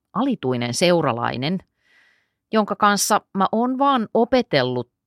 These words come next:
tulemaan toimeen. Ja nykyään mä sanonkin sillä tavalla, että mulla on taannehtiva huijarisyndrooma. Eli se on vähän niin kuin joku allergia tai, tai ihottuma, joka on välillä pois,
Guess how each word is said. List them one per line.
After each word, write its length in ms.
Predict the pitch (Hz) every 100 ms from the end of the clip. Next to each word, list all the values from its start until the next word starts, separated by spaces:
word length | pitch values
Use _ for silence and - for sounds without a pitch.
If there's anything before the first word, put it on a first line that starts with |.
| _ -
tulemaan 580 | 165 170 127 120 117 -
toimeen. 680 | 123 117 113 - 98 165 - _ _ _ 160
Ja 60 |
nykyään 340 | 180 190 214 170
mä 80 |
sanonkin 400 | 160 196 190 147
sillä 260 | 135 165 156
tavalla, 460 | 135 123 123 120 120
että 320 | - 127 123 _ _ -
mulla 240 | 165 165
on 100 | 151 -
taannehtiva 760 | 285 254 131 113 - 131 113
huijarisyndrooma. 1000 | 135 143 120 107 113 120 113 104 71 - - _ _ _ _ _ _ _ _ _ _ _ _ _ -
Eli 380 | 180 180 185 _ _ _ _
se 60 | 226
on 40 |
vähän 140 | 247 339
niin 100 | 311
kuin 100 | 175
joku 300 | - 160 -
allergia 800 | 185 214 190 160 131 117 127 120 -
tai, 260 | 131 135 180 196 -
tai 220 | 175 160 -
ihottuma, 720 | 202 233 - - 139 196 247 _ _ _ _ -
joka 240 | 180 151
on 80 | 147
välillä 320 | 214 220 120 -
pois, 440 | 233 233 -